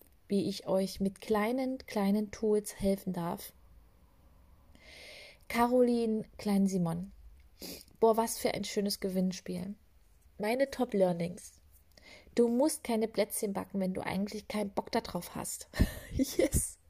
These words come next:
Dieses Jahr hatte ich echt Bock gehabt, Plätzchen zu backen. Du darfst Menschen aussortieren, die dir nicht gut tun.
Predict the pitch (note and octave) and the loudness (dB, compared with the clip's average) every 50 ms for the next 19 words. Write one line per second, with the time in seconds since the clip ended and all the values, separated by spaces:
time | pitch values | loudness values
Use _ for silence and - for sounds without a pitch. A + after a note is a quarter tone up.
0 | _ - - - - - - - - - - - - G3 F#3+ - G#3 G3 F#3 F3+ | _ -20 -20 -20 -20 -18 -14 -12 -12 -10 -12 -6 -4 -4 0 0 0 0 0 -4
1 | - F#3+ - - F#3+ F#3+ - _ - - B3+ - - C4+ - - G3+ F3 E3+ - | -6 -6 -4 -4 -4 -4 -6 _ -12 -12 -10 -8 -8 -8 -6 -6 -6 -6 -6 -8
2 | - - F3 E3 D#3+ - - D#3 D#3+ - - D3+ E3 - - A#3+ D#4 - - - | -10 -4 -4 -4 -2 -4 -8 -10 -10 -8 -8 -10 -8 -8 -10 -10 -12 -12 -18 -20
3 | - - _ - - - - - - - - - - - - - - - - - | -20 -20 _ -20 -20 -20 -20 -20 -20 -20 -20 -20 -18 -18 -18 -20 -20 -18 -2 0
4 | A3 G#3+ - B3+ A3+ C4 E4 - - - A#3+ B3+ D4 F#4 - - C#4 - - A3 | 0 4 4 2 2 2 0 -2 -4 -2 -2 -2 -2 -4 -6 -8 -8 -4 0 0
5 | B3+ E4+ - - D4+ - - - - - A3+ A3+ A3+ B3 C4 B3 - A#3 A#3+ A#3+ | 0 0 2 0 -2 -2 -4 -10 -8 -2 0 0 0 0 -4 -4 -4 -4 -4 -2
6 | - A3 G#3 G#3+ A#3+ B3+ - - _ - A#3+ A#3+ - - - G3+ G3+ A3 B3+ | -2 -2 -2 -2 -2 -6 -8 -10 _ -6 -6 -6 -6 -6 -4 -4 -4 -4 -6